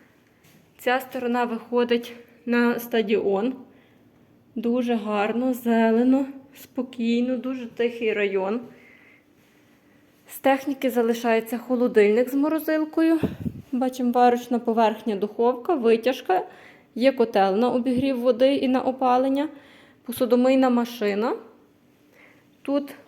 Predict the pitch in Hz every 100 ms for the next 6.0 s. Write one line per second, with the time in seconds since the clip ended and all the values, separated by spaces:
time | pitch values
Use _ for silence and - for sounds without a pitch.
0 | - - - 233 226 262 277 277 277 233
1 | 220 240 285 294 - - 269 - 262 269
2 | 269 - 247 240 247 240 302 - - -
3 | - - _ - 262 262 269 254 240 233
4 | 262 262 247 240 220 240 240 226 220 226
5 | 233 226 208 208 294 - 320 320 311